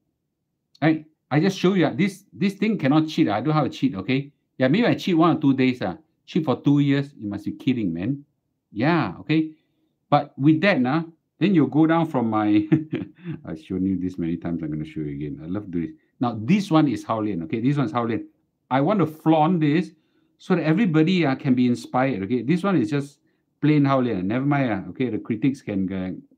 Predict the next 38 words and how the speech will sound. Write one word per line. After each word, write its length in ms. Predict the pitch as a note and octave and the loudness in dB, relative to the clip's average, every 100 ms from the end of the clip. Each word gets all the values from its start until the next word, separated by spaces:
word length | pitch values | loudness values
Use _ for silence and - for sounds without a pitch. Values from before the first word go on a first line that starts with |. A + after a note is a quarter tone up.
| A2+ | -6
go 160 | B2 | -4
slap 260 | A2+ - A#2 | -4 -4 -4
their 100 | G2 | -4
own 180 | G#2 G#2+ | -4 -4
face. 200 | A2 G#2 - _ _ _ | -4 -4 -10 _ _ _
But 80 | A#2+ | 0
I 140 | B2 | 2
want, 240 | D3+ F#3 - | 0 0 0
I 100 | B2+ | 0
really 520 | B2+ B2 D#3+ D#3+ E3+ | 2 4 4 4 2
want 200 | D#3+ D#3 | 2 0
to 180 | B2+ A2 | 0 -4
show 240 | G#2+ C3+ | -2 0
you, 260 | C3 C3+ A#2+ | 2 2 0
uh, 140 | G#2 G#2 - _ _ _ | -2 -6 -12 _ _ _
okay, 360 | F#2+ - A#2+ A#2+ | -10 -4 -4 -4
uh, 200 | G2+ G2 | -6 -4
this 260 | G2 C3 G#2 | -2 -2 -2
again, 280 | F2+ F#2+ | -4 -2
okay? 340 | E2 A#2+ C#3 A#2+ | -2 -4 -4 -4
Uh, 440 | F#2+ F#2 F2 E2+ | -8 -8 -8 -10
where 160 | E2+ E2+ | -10 -10
have 160 | E2+ E2 D#2 | -10 -10 -10
I, 260 | D#2 D#2 D#2 | -8 -10 -10
and... 960 | D#2 D#2 D#2+ F#2+ G#2+ G#2 G#2 G#2 G#2 G2+ _ _ _ _ _ _ _ _ _ _ _ _ _ | -8 -6 -6 -4 -2 -2 -2 -4 -8 -10 _ _ _ _ _ _ _ _ _ _ _ _ _
Yeah. 280 | E2 D2 D#2 - _ _ _ _ _ _ _ _ _ _ _ _ _ _ _ | -12 -12 -14 -18 _ _ _ _ _ _ _ _ _ _ _ _ _ _ _
Yeah, 180 | - F2 | -10 -6
this 200 | F2+ B2+ | -2 -2
one, 200 | - F#2+ | 0 -2
this 160 | E2+ - | -2 -4
one, 140 | D#2+ | -8
okay? 320 | D2 F#2+ G2+ - | -6 -4 -6 -6
This, 340 | F2+ B2+ C3 - - _ _ _ _ _ _ _ _ _ - | -4 -2 -2 -10 -20 _ _ _ _ _ _ _ _ _ -10
oh, 160 | G#2+ | -10
this 280 | A2+ B2+ B2+ | -2 -2 0
was 180 | G#2 F2 | -2 0
me, 320 | G#2 A2 | 0 2
uh, 80 | G2 | 0